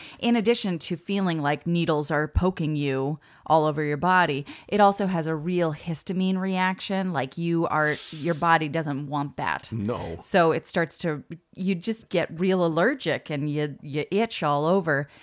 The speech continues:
Speaker 1: And that, that stays with you for a little bit. So that's a nice one, I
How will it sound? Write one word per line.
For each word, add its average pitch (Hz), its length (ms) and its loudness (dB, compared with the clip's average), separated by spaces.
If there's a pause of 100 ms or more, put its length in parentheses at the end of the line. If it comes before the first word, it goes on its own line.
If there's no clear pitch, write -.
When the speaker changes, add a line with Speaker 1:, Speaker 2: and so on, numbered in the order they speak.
(160)
Speaker 1:
And 151 160 -4
that, 151 280 -4
that 156 280 0
stays 135 400 -8
with 139 160 -8
you 135 80 -8
for - 140 -16
a - 80 -8
little - 220 -12
bit. - 260 -12
So - 160 -14
that's 160 240 -12
a - 80 -10
nice 147 320 -10
one, - 320 -12
I - 80 -16